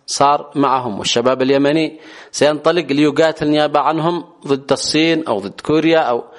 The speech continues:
كما انطلقوا في أفغانستان لمواجهة الاتحاد السوفيتي سابقا، وانطلقوا إلى سوريا، انطلقوا إلى ليبيا، انطلقوا إلى العراق،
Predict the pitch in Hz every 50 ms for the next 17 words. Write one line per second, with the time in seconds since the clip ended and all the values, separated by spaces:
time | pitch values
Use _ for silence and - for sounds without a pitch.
0 | - - - - - _ - - 247 262 233 185 214 202 196 185 170 175 156 165
1 | 151 143 127 131 131 127 123 123 - - - 175 185 175 156 139 131 131 135 147
2 | 156 151 143 - - 135 127 120 - - - 117 110 107 - - - 101 98 120
3 | 131 143 143 - 175 175 - - - _ - _ - - - 170 170 147 120 107
4 | 98 92 90 - - - - - - - - - - _ _ _ - - 95 95
5 | - 135 151 147 135 139 123 117 117 113 110 - - 135 139 143 139 147 156 160
6 | 165 - - - - 117 110 113 117 107 107 104 101 98 95 98 104 127 143 151
7 | 151 147 160 151 131 117 113 - 135 143 156 160 165 165 170 180 185 185 - -
8 | - 117 101 110 117 117 127 139 156 160 151 -